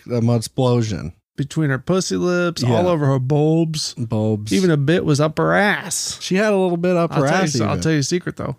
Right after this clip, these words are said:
Speaker 2: That
Speaker 1: Yeah.
Speaker 2: ain't mud, Charlie. That ain't a bit
Speaker 1: That's
Speaker 2: mud.
Speaker 1: where mud goes.
Speaker 2: Oh, yeah.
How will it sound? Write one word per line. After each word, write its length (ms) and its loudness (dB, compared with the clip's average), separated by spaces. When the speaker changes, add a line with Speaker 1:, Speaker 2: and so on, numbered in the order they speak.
Speaker 2:
That 140 -4
Speaker 1:
Yeah. 80 -2
Speaker 2:
ain't 120 -2
mud, 260 -2
Charlie. 420 -2
That 180 2
ain't 180 2
a 60 0
bit 320 -2
Speaker 1:
That's 180 -2
Speaker 2:
mud. 80 0
Speaker 1:
where 100 2
mud 260 0
goes. 500 -2
Speaker 2:
Oh, 360 -2
yeah. 280 -4